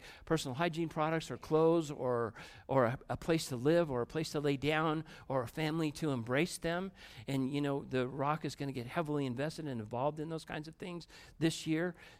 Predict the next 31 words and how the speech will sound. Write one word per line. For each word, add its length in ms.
And 140
so, 220
you 260
know, 80
if 80
those, 320
if, 160
if 180
the 80
Rock 260
makes 240
you 60
glad 560
and, 420
and 100
Project 360
one 100
fifty 320
and 100
Kids 220
in 80
Transition 540
make 180
you 80
sad, 480
then 180
your 120
resources 540
aren't 220
gonna 120
go 500